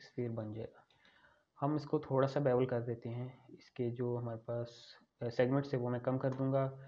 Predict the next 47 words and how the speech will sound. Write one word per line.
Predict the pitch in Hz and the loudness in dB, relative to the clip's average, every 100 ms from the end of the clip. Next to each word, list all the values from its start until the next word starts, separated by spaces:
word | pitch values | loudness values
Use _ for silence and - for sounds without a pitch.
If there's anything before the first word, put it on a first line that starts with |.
| - - - _ _ - | -20 -20 -20 _ _ -12
उसके | - | 2
बाद | 147 151 | 8 10
लिमिट | 143 147 151 | 8 6 6
मेथड | 156 143 147 147 | 4 4 4 6
है, | |
आप | 143 139 | 6 6
इसको | 143 | 0
एंगल | 131 131 135 | 2 4 4
पे | 143 147 | 4 4
कर | 139 | 2
सकते | 139 139 139 135 | 2 0 -2 -2
हैं। | 135 131 | 0 0
एंगल | 123 123 | -2 0
पे | 127 | 0
लेके | 127 123 | 0 0
जाके | 127 120 131 127 | 4 4 4 2
जो | 123 139 156 - | 6 8 10 6
इसका | 139 - | -2 -2
मतलब | 151 143 147 | 0 2 2
ये | 139 | 2
होगा | 151 131 127 139 | 2 2 2 2
कि | 143 | 0
हमारे | 139 120 127 | -4 -2 0
पास, | 139 139 139 - - - _ _ _ _ _ _ _ _ _ _ _ _ _ _ _ _ _ _ _ | 4 6 6 0 -14 -20 _ _ _ _ _ _ _ _ _ _ _ _ _ _ _ _ _ _ _
अ, | - | -12
मैं | 135 120 117 | -12 -10 -12
आपको | - 120 | -10 -8
दिखा | 120 - 117 | -8 -4 -4
देता | 120 117 120 | -4 -6 -8
हूँ। | 131 - - _ _ _ _ _ _ _ _ _ _ _ _ _ _ _ _ _ _ _ _ _ _ _ _ _ - - _ - - - - _ _ _ | -10 -14 -20 _ _ _ _ _ _ _ _ _ _ _ _ _ _ _ _ _ _ _ _ _ _ _ _ _ -20 -20 _ -20 -20 -20 -20 _ _ _
अगर | 135 165 | 2 6
मैं | 175 | 6
इसको | 170 180 | 4 2
लेके | 160 143 | 4 4
जाता | 135 143 | 2 4
हूँ, | 151 | 2
अब | 165 | 4
ये | 180 | 4
कि | 180 180 | 4 0
सारे | - 143 147 165 | 2 6 8 6
जितने | 151 139 170 | 4 2 2
भी | 185 185 139 | 2 -2 2
यहाँ | 135 | 2
पर | 135 | 4
हार्ड | 131 127 139 | 6 6 6
कर्व्स | 139 127 127 | 4 2 0
हैं | 160 | -4